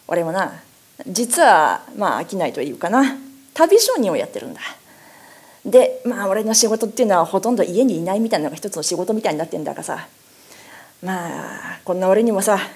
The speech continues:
十年寄り添ってくれる女房がいるんだ。俺が出かけるたびにその女房には寂しい思いさせちまってんだよ。俺もな、常々心が痛いんだが、こればっかりはしょうがねえっていうことなんだがな。そこでだな。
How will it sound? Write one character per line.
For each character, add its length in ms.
十 320
年 220
寄 100
り 80
添 120
っ 40
て 100
く 80
れ 80
る 80
女 220
房 100
が 80
い 80
る 80
ん 60
だ。 80
俺 180
が 80
出 120
か 100
け 80
る 80
た 120
び 60
に 120
そ 120
の 80
女 140
房 60
に 100
は 60
寂 260
し 120
い 40
思 180
い 40
さ 100
せ 80
ち 80
ま 80
っ 40
て 100
ん 80
だ 120
よ。 120
俺 180
も 100
な、 280
常 200
々 200
心 300
が 80
痛 180
い 60
ん 140
だ 120
が、 340
こ 140
れ 80
ば 100
っ 80
か 100
り 80
は 60
し 100
ょ 80
う 40
が 80
ね 80
え 60
っ 20
て 160
い 20
う 40
こ 60
と 60
な 100
ん 120
だ 80
が 80
な。 280
そ 160
こ 120
で 120
だ 100
な。 180